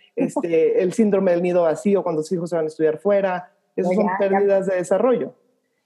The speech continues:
Speaker 1: Entonces, en este ca-, específico caso, y en todos, lo más importante es validar la pérdida, ¿no? O sea, darle ese valor, darle ese respeto,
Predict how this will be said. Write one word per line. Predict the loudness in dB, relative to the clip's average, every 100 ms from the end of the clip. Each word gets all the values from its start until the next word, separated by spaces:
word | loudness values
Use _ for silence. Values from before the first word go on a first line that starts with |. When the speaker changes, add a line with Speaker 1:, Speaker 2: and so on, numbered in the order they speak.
| _ -4
Speaker 1:
Entonces, | 2 2 2 -2 0
en | 2
este | 0 0 -2
ca-, | 0 -2
específico | 0 -2 0 0 -2 -2
caso, | -2 0
y | 2 2
en | 2 -2 0
todos, | 2 2 0 0 -2
lo | 0
más | 0 0
importante | 0 -2 -2 -2
es |
validar | 0 0 2 0 -2
la | -4
pérdida, | -2 -2 -4 -6
¿no? | -6 -8 -8
O | -10 -6
sea, | -4
darle | -2 0 0 0
ese | -2 -2
valor, | 0 2 2 2 0 -4 _ _ _ _
darle | -2 0 0 -2
ese | -4 -2
respeto, | -2 -2 -2 -2 0 -2 0 -2